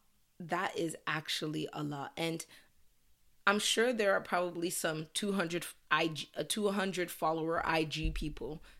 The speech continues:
s-, running the same sentiment, saying the same thing. But when you have a following of thirty-nine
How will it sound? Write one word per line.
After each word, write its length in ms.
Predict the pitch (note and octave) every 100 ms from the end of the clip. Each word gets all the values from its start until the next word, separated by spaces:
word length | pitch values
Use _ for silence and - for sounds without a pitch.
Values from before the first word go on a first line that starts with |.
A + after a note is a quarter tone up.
| -
s-, 200 | - - - _
running 520 | E3 D3+ F3 E3+ E3
the 80 | D#3
same 260 | D3+ D#3 D3+
sentiment, 600 | - D3+ D3+ D3+ C#3 - - -
saying 340 | - G3+ G#3+
the 80 | D#3+
same 280 | - C#3+ D3
thing. 380 | - - A3+ - - - - - - - -
But 560 | F3 C#3+ G#3 G3+ - - -
when 360 | F3+ F3+ G3 F#3+
you 340 | E3+ G#3 C4
have 560 | C4 - E3+ D#3 D#3+ D#3+ - - - -
a 80 | E3
following 500 | - D#3 D#3 D#3 D#3
of 120 | D3+
thirty-nine 880 | - D#3 D#3+ D#3 D3+ D3+ C#3+ D3